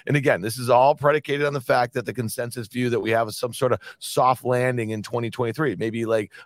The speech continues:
a short, shallow-ish recession here. And then the other thing is about rates. We know that companies binged on debt, right, in the, in the lead up to this current period here.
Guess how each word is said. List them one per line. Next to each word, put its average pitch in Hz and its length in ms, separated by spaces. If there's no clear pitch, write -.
a 180 120
short, 147 540
shallow-ish 131 1120
recession 135 680
here. 107 300
And 120 120
then 135 80
the 147 100
other 220 160
thing 135 220
is 123 200
about 151 280
rates. - 340
We 117 120
know 131 200
that 135 180
companies 120 480
binged 160 400
on 147 200
debt, 90 320
right, 98 300
in 110 160
the, 113 120
in 117 120
the 107 100
lead 120 260
up 120 240
to 113 380
this 104 260
current 117 380
period 135 420
here. 104 320